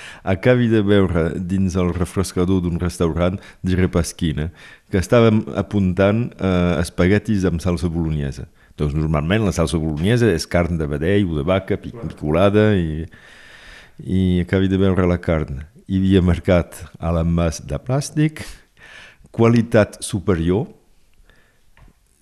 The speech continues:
setanta per cent de carn garantia.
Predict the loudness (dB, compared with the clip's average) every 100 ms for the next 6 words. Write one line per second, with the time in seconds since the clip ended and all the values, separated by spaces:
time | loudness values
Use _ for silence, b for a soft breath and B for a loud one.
0 | _ -6 0 2 4 2 2 2 2 0
1 | 2 2 4 4 4 2 4 2 2 2
2 | 2 -2 -10 -10